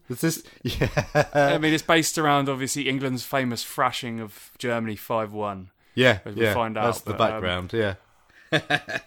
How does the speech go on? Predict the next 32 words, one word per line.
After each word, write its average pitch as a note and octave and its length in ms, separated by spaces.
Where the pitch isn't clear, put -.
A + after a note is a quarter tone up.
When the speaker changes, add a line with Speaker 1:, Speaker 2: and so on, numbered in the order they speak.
Speaker 2:
But D3 160
then, D3 180
what, F3 120
what E3+ 160
does, E3+ 240
uh, D#3 640
who F#3+ 160
is F3 140
it? C3 100
Is C3+ 140
it D#3+ 100
Spoon? A2+ 720
Speaker 1:
It's, A#2 240
uh, A#2+ 100
Private C#3 460
Kirkley B2+ 560
Joe. F2 440
He D3 140
asked D3 240
Megan C#3 320
at B2+ 180
one C3+ 220
point, B2 320
Speaker 2:
"Oh, D#3 240
I C3 80
wish D#3 240
I - 20
knew C#3 220
who C#3 80
won C3 160
the B2+ 80
match." B2+ 600